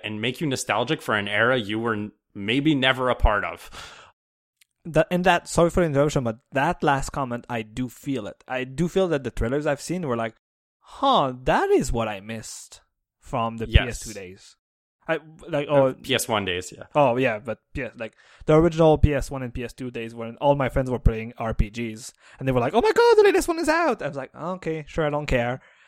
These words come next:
Speaker 2: And then I do feel it's, uh, not that I missed that time, but here's what I didn't experience at that time.
Speaker 1: But what I wanna point out is that my experience of crying to every single trailer, like, I was watching them on the bus and stuff, and I had tears coming <laughs> down my face. It was fucking weird.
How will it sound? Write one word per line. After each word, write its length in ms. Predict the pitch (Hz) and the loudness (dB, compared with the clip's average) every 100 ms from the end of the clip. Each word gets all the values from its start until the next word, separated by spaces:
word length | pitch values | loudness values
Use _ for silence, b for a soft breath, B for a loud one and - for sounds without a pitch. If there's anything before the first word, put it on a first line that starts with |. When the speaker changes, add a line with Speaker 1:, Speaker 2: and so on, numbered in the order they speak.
| b - | b -10
Speaker 2:
And 160 | 123 123 | -6 -4
then 180 | 123 | -6
I 140 | 127 131 | -4 -2
do 160 | 170 | -2
feel 200 | 180 196 | 2 2
it's, 180 | 160 - 180 _ _ _ _ | 2 -2 -14 _ _ _ _
uh, 120 | 147 - _ - | -8 -8 _ -6
not 200 | 143 180 | 0 2
that 120 | 156 | 2
I 120 | 135 | 0
missed 420 | 113 120 180 240 | -2 -2 -2 0
that 240 | 240 233 240 | 0 0 -2
time, 200 | 269 247 | -4 -2
but 220 | 143 - _ | -4 -4 _
here's 380 | - 151 165 147 | -12 0 2 2
what 140 | 156 | 2
I 60 | 135 | 0
didn't 220 | 127 135 | 0 -4
experience 680 | 127 - - 180 185 123 104 | -8 0 2 4 0 -6 -12
at 100 | 104 | -14
that 240 | 104 104 | -14 -14
time. 360 | - 98 90 _ _ _ _ _ | -20 -20 -20 _ _ _ _ _
Speaker 1:
But 160 | - 139 | 0 0
what 160 | 151 185 | 2 4
I 80 | |
wanna 240 | 202 190 180 | 4 4 2
point 240 | 165 143 | 2 2
out 260 | 127 180 135 | 2 0 -2
is 140 | 120 | -2
that 240 | 117 - 110 | -2 -4 -6
my 300 | 117 160 196 | 0 2 2
experience 840 | 185 - 147 160 165 202 - - | -2 -4 -2 0 0 -4 -6 -6
of 380 | 123 120 113 - _ | -2 -2 -2 -14 _
crying 440 | - 147 135 139 135 | 4 6 6 2 0
to 100 | 123 | 0
every 220 | 123 131 | 2 0
single 300 | 147 131 127 | -2 -2 -2
trailer, 420 | - 123 135 135 | 2 4 4 2
like, 300 | 117 107 - _ | 0 -2 -8 _
I 120 | 117 | -2
was 140 | 131 123 | 0 -2
watching 280 | 113 127 | -4 -4
them 120 | 110 104 | -4 -2
on 120 | 101 | -4
the 60 | |
bus 260 | 95 104 - | -2 -2 -2
and 100 | 107 | -6
stuff, 220 | - 107 | -6 -4
and 80 | 104 | -2
I 100 | 98 | -2
had 240 | 117 104 | -2 -8
tears 300 | - 110 107 | -6 -4 -2
coming 200 | 120 113 | -2 0
<laughs> 20 | 139 | 0
down 160 | 160 | 0
my 100 | 131 | 0
face. 200 | - 123 | -4 -4
It 60 | 123 | -4
was 140 | 107 | -4
fucking 280 | 131 120 107 | -6 -6 -4
weird. 240 | 110 104 | -4 -4